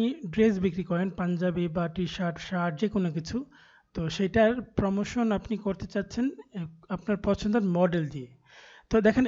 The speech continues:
এখানে আমি তাহসান খানের ছবিটা নিয়েছি। আর ধরেন যে একটা পাঞ্জাবির ছবি নিয়েছি। এটা হচ্ছে ধরেন যে আপনার পোশাক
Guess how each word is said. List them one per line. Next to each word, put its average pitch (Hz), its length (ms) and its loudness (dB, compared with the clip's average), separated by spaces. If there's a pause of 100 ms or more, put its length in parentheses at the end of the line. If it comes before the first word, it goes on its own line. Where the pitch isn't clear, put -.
এখানে 240 300 4
আমি 240 180 4
তাহসান 233 300 4
খানের 233 280 2
ছবিটা 214 360 2
নিয়েছি। 214 320 0 (840)
আর 190 160 0 (100)
ধরেন 202 260 4
যে 269 80 4 (500)
একটা - 160 -2 (120)
পাঞ্জাবির 190 440 2
ছবি 190 260 2
নিয়েছি। 160 240 -4 (100)
এটা 160 180 0
হচ্ছে 196 220 -4
ধরেন 233 220 4
যে 302 40 -6 (120)
আপনার 185 300 -2 (340)
পোশাক 170 340 -2